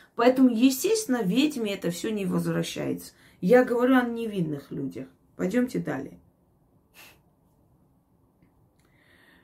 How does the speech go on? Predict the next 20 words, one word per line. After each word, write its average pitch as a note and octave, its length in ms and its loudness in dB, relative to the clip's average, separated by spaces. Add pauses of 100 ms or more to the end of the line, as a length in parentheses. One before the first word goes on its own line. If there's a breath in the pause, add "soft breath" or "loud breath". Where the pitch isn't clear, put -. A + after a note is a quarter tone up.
(560 soft breath)
Как C#4+ 280 0
понять, A#3+ 480 0
что - 340 -6
кто-то F#3 640 -4 (300)
на F3 180 2
вас G3+ 220 0
переложил F3+ 800 -2
свои D3+ 340 -6
болезни, F3 720 0 (920 soft breath)
порчу, F3+ 720 0 (560 soft breath)
э, D#3+ 380 -4
трудности, F3 920 0
да, F#3 280 -4
и F3 100 2
прочее, F3+ 460 -6
прочее? F3 420 -12
Как F3+ 260 -10
это D#3 200 -8
вообще D3+ 340 -4
выявляется? D#3+ 760 -6